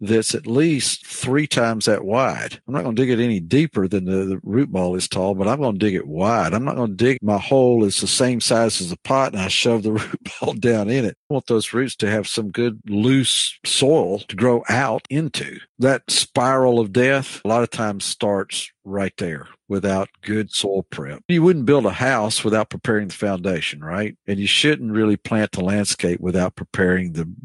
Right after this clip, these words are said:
most fundamental piece of that, and that is thorough, really good soil prep. You know, just make sure you got good organic matter, make sure you got good soils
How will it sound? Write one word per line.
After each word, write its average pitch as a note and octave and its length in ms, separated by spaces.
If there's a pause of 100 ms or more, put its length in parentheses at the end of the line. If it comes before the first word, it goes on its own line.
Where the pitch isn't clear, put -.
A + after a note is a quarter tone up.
(100)
most G2 300 (160)
fundamental A2+ 640
piece - 380
of F#2 120
that, D#2 320 (100)
and G2 120
that F#2+ 160
is F#2 220 (220)
thorough, D3 460 (120)
really C3+ 340
good A#2+ 460 (100)
soil G#2 380
prep. C#2 380 (100)
You F2+ 80
know, E2 120
just A#2+ 320
make C3 200
sure C3 260
you A#2 140
got G2+ 200
good G2 160
organic B2+ 520
matter, B2+ 420 (100)
make A2 180
sure B2 220
you A2+ 180
got G#2 240
good G#2 180
soils A2 560